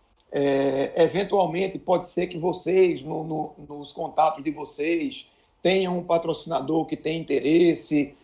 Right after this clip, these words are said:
numa permuta de, de alimentação, mas dinheiro significativo é muito pouco, cara, é muito pouco. E às vezes a gente tem os espetáculos que vêm patrocinados de fora. Aí a gente tem uma segurança maior,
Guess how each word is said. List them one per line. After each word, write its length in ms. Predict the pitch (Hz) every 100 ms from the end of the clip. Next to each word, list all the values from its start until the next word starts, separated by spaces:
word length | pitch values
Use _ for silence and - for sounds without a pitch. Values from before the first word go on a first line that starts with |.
| _ -
numa 220 | 160 165
permuta 580 | 165 139 156 185 180 156
de, 220 | 156 147
de 120 | 156
alimentação, 760 | 147 151 156 147 135 - 151 151
mas 260 | 160 180
dinheiro 480 | 180 254 180 190 185
significativo 1120 | - 180 180 175 - 151 151 170 190 139 127 - _ _ _
é 80 | -
muito 220 | 220 285
pouco, 360 | - 156 139 -
cara, 180 | - -
é 40 |
muito 220 | 139 180
pouco. 320 | - 131 123 165
E 40 |
às 180 | 208 190
vezes 260 | 202 226
a 40 | 247
gente 240 | 277 269
tem 460 | - 202 226 - - _ _ _ -
os 180 | 185
espetáculos 600 | 190 - 202 185 202 220
que 120 | - 233
vêm 400 | 175 202 240 262
patrocinados 880 | 247 247 254 294 233 165 190 214
de 80 | 208
fora. 480 | 277 185 165 147 135
Aí 420 | 143 180 277 - - _ _ _
a 120 | 175
gente 240 | 170 220 -
tem 160 | 190
uma 120 | 190
segurança 580 | 196 220 226 185 180 220
maior, 580 | 214 240 190 208 247 -